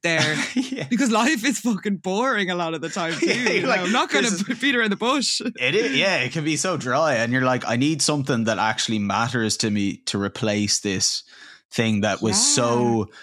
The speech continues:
Speaker 2: like, so all-encompassing, really." It was the, the drinking and the social games and the kind of, like,
Speaker 1: And the mischief and the de-, like,
Speaker 2: the
Speaker 1: devilment.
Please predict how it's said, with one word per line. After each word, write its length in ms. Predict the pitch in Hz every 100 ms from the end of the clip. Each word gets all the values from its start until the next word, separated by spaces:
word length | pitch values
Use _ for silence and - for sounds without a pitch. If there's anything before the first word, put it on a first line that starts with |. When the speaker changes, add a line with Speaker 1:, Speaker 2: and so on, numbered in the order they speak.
| - -
Speaker 2:
like, 220 | 104 -
so 200 | 147 139
all-encompassing, 960 | 107 123 113 110 110 123 123 - 95
really." 380 | 92 107 117 98
It 160 | 92 -
was 280 | 95 95 - -
the, 260 | 85 85 - _
the 60 | 110
drinking 480 | 92 117 110 117 107
and 100 | 101
the 60 | 98
social 380 | 110 107 104
games 480 | 104 101 107 104 104
and 120 | 104
the 60 | 95
kind 240 | 113 101
of, 100 | 104
like, 500 | 101 90 95 98 - - -
Speaker 1:
And 100 | 226
the 60 |
mischief 560 | 214 214 339 - 269 226
and 140 | 214
the 60 | 196
de-, 260 | - 202 196
like, 140 | 202
Speaker 2:
the 80 | 175
Speaker 1:
devilment. 260 | 233 160